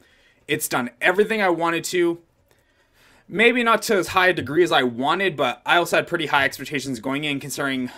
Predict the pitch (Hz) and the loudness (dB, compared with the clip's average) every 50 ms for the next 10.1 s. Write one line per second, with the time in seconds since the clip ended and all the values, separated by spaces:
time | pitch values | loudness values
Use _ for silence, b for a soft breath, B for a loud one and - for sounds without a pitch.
0 | B - 120 131 143 - 156 160 160 160 143 - 175 151 139 131 123 - 180 208 | B -6 -4 -2 -2 -2 -4 -4 -4 -6 -6 -4 -4 -4 -2 -2 -2 2 2 2
1 | 208 202 - 156 139 135 127 - - - - - 127 123 135 139 135 123 120 135 | 2 2 0 -2 -2 -2 -4 -6 -10 -12 -14 -16 -8 -2 0 0 0 0 -2 -4
2 | 131 127 123 120 117 113 - - 113 110 113 147 156 156 151 151 147 143 135 120 | -2 -2 -2 -2 -4 -6 -8 -14 -16 -8 -2 2 4 4 4 2 0 -4 -6 -6
3 | 117 123 120 117 110 107 101 101 - _ _ 143 135 135 131 127 123 - - - | -4 -2 -2 -2 -2 -4 -6 -10 -16 _ _ 0 2 2 2 2 0 0 -4 -6
4 | - - _ - - - 135 131 127 123 - - - 143 127 117 - - - 101 | -6 -8 _ -12 -4 0 2 2 2 2 0 -4 -4 -6 -6 -6 -4 -4 -4 -4
5 | 104 - - 170 160 - - 131 127 123 b b b b b b b b b - | -4 -4 -6 -6 -6 -6 -6 -8 -8 -8 b b b b b b b b b -2
6 | 160 185 185 214 185 175 185 156 127 - _ _ - 214 208 208 202 196 151 139 | 0 0 0 0 0 0 0 0 -2 -6 _ _ 2 4 4 6 4 2 0 -6
7 | 120 - 170 175 185 170 185 185 165 156 - - - 160 139 127 127 127 - 127 | -6 0 0 2 2 2 2 0 0 -2 -4 -6 -4 -2 -2 -2 -2 -2 -6 -6
8 | 110 120 120 107 113 107 107 104 - 107 101 101 - 113 110 117 113 107 90 - | -6 -6 -8 -6 -6 -8 -8 -8 -10 -10 -12 -12 -12 -10 -10 -10 -10 -10 -12 -18
9 | _ _ _ _ _ _ _ _ _ _ _ - - - 185 180 170 165 160 156 | _ _ _ _ _ _ _ _ _ _ _ -12 -4 0 2 4 4 4 2 0
10 | 147 | -4